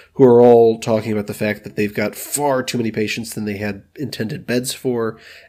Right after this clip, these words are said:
And the idea that, "Oh, well, she, she might be, uh, ready for discharge. Let's just, uh, send her for, before the review committee and try and get her," or the staff,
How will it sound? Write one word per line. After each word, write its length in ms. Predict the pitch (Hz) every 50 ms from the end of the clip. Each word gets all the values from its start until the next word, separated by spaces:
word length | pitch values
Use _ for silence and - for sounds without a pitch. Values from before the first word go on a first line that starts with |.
| _ -
And 560 | 127 113 113 110 107 107 107 104 - - -
the 120 | - 113
idea 400 | 113 110 113 117 113 117 113 110
that, 180 | 107 117 208 -
"Oh, 140 | 165 151 131
well, 260 | 120 117 120 120 117
she, 280 | 110 - - 175 143 -
she 160 | - - 165
might 220 | 160 165 202 208
be, 160 | - 175 147 135
uh, 80 | 123
ready 320 | - - 117 127 131 131 123
for 140 | - 123
discharge. 580 | 120 139 160 - - - - 110 98 104 101 -
Let's 200 | 127 127 135 -
just, 300 | - 147 135 139 - -
uh, 120 | 139 135 127
send 240 | 131 - - 123 127
her 140 | 131 135
for, 220 | 135 - 131 127 - -
before 280 | - - - - 131 127
the 100 | 123 113
review 300 | 113 107 117 123 127 127
committee 440 | - 123 117 113 110 110 110 110 _ - - - - _ _ _
and 160 | - 120 110 110
try 200 | - - 120 113
and 80 | 113 113
get 100 | 113 110
her," 260 | 104 101 98 107 - -
or 60 | 123
the 80 | 101
staff, 600 | 98 - - - 120 120 120 113 - - _ _